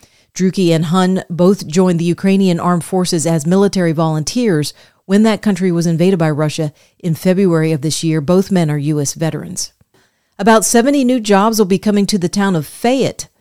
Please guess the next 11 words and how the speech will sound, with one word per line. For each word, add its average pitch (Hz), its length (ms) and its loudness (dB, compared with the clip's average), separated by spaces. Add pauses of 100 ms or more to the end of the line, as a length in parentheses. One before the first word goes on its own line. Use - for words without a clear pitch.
(280)
O'Neill 185 400 4
Manufacturing 196 840 0
Services 196 580 -2
will 160 120 0
be 165 200 -2
investing 175 460 0
five 208 480 -2
point 185 300 -2
five 185 320 0
million 190 340 2
dollars 156 460 -2